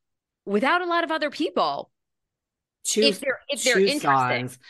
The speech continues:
Speaker 2: No, listen, there is something, like, if you met, there's something warm about Teresa. I, unfortunately, I'm no longer of the anonymous <laughs> statue,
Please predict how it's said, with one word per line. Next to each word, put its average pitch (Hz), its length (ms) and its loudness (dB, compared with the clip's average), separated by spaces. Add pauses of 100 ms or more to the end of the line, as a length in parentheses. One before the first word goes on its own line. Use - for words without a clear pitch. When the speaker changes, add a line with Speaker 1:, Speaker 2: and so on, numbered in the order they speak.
(140)
Speaker 2:
No, 202 220 6
listen, 185 380 2
there 175 160 2
is 196 340 2
something, 151 600 -4
like, 143 220 -2
if 135 140 -4
you 160 160 -4
met, 147 320 -6
there's 190 220 -4
something 185 640 -6 (580)
warm 143 760 2
about 127 300 0
Teresa. 127 480 -6
I, 127 140 2
unfortunately, 131 1000 -4
I'm 135 280 2
no 135 140 0
longer 117 720 -6 (500)
of 131 200 2
the 131 120 0
anonymous 127 840 -2 (120)
<laughs> - 120 -20
statue, 147 920 2